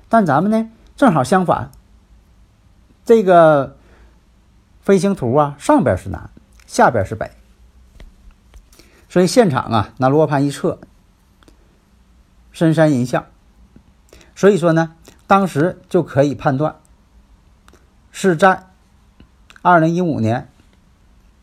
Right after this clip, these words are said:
这房子呢，诱发了一些问题，那就主人有病，而且还破财，还有这个官非。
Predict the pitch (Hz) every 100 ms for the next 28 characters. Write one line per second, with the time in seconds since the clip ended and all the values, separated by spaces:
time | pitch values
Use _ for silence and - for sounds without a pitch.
0 | _ - 160 123 117 143 143 135 135 _
1 | _ _ _ _ _ _ _ - 160 123
2 | 127 131 135 123 135 110 107 - _ _
3 | _ _ _ _ _ _ _ _ _ _
4 | _ _ _ - 160 165 156 160 139 156
5 | 208 135 220 - _ _ _ _ _ _
6 | _ _ _ _ _ - 127 185 156 131
7 | - _ _ - 175 117 143 175 _ _
8 | _ _ _ _ _ _ - - - 190
9 | 143 170 139 131 - _ _ - 196 180
10 | 139 104